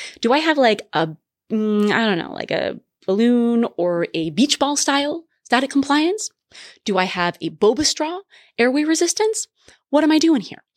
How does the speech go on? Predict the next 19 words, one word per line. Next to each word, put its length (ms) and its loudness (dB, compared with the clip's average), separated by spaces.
It 60 -6
allows 300 2
me 100 2
to 80 0
think 440 -4
that 260 -4
through. 260 0
Now, 160 -2
the 200 -14
other 240 4
reason 260 2
I 100 0
find 280 -2
this 140 -4
useful 420 -2
as 120 -2
sort 200 0
of 220 0
a 280 0